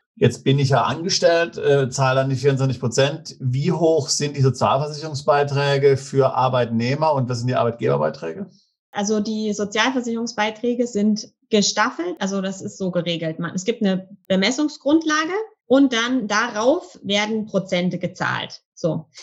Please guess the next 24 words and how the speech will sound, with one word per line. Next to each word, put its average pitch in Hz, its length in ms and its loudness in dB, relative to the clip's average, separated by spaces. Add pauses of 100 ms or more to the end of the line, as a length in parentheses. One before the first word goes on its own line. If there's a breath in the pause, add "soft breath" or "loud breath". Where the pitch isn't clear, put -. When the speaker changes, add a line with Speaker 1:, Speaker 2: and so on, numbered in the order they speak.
(140)
Speaker 2:
Und 202 180 2
die, 208 260 0
m, 208 200 0
im 208 200 0
Fall 202 220 -2
von 202 140 -6
Angestellten, 254 760 0
äh, 196 600 -2 (320)
geht 220 180 2
das, 208 280 -2
äh, 185 220 -4
zwischen 202 440 -2
neunhundert 190 720 0 (340)
Euro, 233 460 0
sag 208 220 -4
ich 226 100 -8
mal, 202 160 -2
im 196 80 0
Monat 226 340 0
als 180 200 -6
Bemessungsgrundlage 220 800 -2
bis 202 220 -4
maximal 180 500 -2
viertausendsiebzig. 196 1040 -2